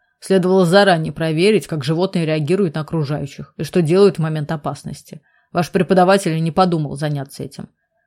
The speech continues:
«Ты его уволил?» с надеждой спросила я. Нейлин хмыкнул.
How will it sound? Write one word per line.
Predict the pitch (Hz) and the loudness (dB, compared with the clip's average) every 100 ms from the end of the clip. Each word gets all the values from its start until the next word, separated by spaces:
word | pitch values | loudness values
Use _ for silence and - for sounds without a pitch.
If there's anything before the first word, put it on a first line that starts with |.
| _ - | _ -6
«Ты | 170 | -2
его | 156 156 | 0 0
уволил?» | 143 156 240 240 226 _ _ _ | -2 -4 -4 -6 -10 _ _ _
с | - | -4
надеждой | 196 190 285 285 - | -2 2 0 -2 -10
спросила | 180 175 - 202 | -10 -10 -6 -6
я. | 185 147 143 - _ _ _ | -6 -8 -12 -18 _ _ _
Нейлин | 180 233 294 | 0 0 0
хмыкнул. | - 165 151 - 143 | -2 -6 -6 -10 -12